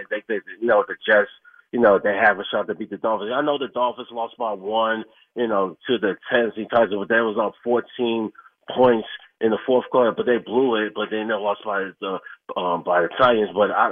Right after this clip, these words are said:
I still think they're gonna, Dolphins are gonna beat the Jets because the Jets have nothing to play with. They five and eight. Yeah, one good game because they beat the Houston Texans because they, you know, because the one game doesn't change, uh, anything because they,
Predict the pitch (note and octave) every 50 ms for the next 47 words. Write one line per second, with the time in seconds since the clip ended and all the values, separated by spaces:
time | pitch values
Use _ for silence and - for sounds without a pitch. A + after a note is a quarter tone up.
0 | - - G#2+ A#2+ - - D#3+ F#3 F#3 F3+ F#3 F3+ E3+ D#3+ E3 D#3 D3+ C#3+ C3+ C3
1 | A#2+ A2 F2 - _ _ - A#2+ A2 A2+ A2 - A2 G2+ G#2 G#2 F2+ A2 - -
2 | E2+ - - - G#2 - - A2+ A2+ G#2+ C3 B2+ C3 D3 C3 - D#3 D#3 D3+ -
3 | C#3+ C3+ C3 C3+ B2+ A#2+ B2 A2 - C3+ B2 B2 B2 A#2+ - B2+ - _ - C#3+
4 | D3 C#3+ - B2+ A#2 G#2 A2 A2+ G#2+ - _ - - - - C#3+ C#3 C3+ B2 G#2
5 | G#2 B2+ C#3 C#3+ C3+ C#3+ D3 A#2+ G#2+ C#3 C3+ C3 C3 G#2+ A2+ - - C3+ A#2+ -
6 | B2+ G#2+ - C3 C3+ - B2 A2+ - - B2+ B2+ A#2+ B2 B2 A2 - - A#2 A#2
7 | A#2 - - A#2 G#2+ G2+ A2 - _ _ _ _ _ - A#2 - A#2 G#2+ G2 F2+
8 | E2 G#2+ A2+ A2+ A2 A2 G#2 - - _ _ _ _ - C3+ C3 B2 A2+ G#2+ G2+
9 | - G#2 - - A2 G#2 G2 - - G#2 - A#2+ C#3 C#3 B2+ C#3 C3+ B2 B2+ A#2+
10 | A2 A2 - - C3+ B2+ A#2+ G#2 A2 G#2 F#2 _ - E2+ F#2 F#2 - - A#2+ B2+
11 | A#2+ A#2+ A2+ - A2 G2 G2 F2+ - G#2+ - - G#2+ G2+ F#2 A2 A#2 A#2